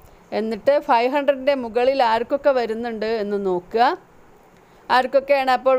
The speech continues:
വന്നത്? ആഡ് ചെയ്തപ്പോൾ സനിത, സിനി, റഷീദ് ഇത്രയും പേരാണ് gift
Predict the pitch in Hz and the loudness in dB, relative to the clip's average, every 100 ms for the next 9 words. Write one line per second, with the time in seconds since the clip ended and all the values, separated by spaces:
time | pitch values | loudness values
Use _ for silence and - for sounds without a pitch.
0 | 247 240 240 240 247 240 247 _ _ - | 2 0 -2 0 0 -2 -8 _ _ -20
1 | - - 240 269 320 302 220 202 - 214 | -12 0 2 2 0 -6 0 -2 0 2
2 | 240 302 359 - - - - - 247 226 | 4 2 -2 -14 -20 -20 -20 -2 0 0
3 | 233 226 269 294 427 - _ _ _ - | -4 0 2 2 -2 -8 _ _ _ -8
4 | 247 233 247 294 349 453 - _ - - | -4 -2 2 2 2 0 -10 _ -16 0
5 | 262 269 277 285 190 175 - _ _ - | 2 2 0 0 -2 -4 -18 _ _ -20
6 | - - 294 294 370 381 302 254 214 214 | -20 -10 -8 -2 2 4 4 2 2 2
7 | 190 196 269 466 - _ _ _ _ _ | 0 0 -2 -2 -6 _ _ _ _ _
8 | _ - _ - 220 330 - | _ -20 _ -8 -2 -2 0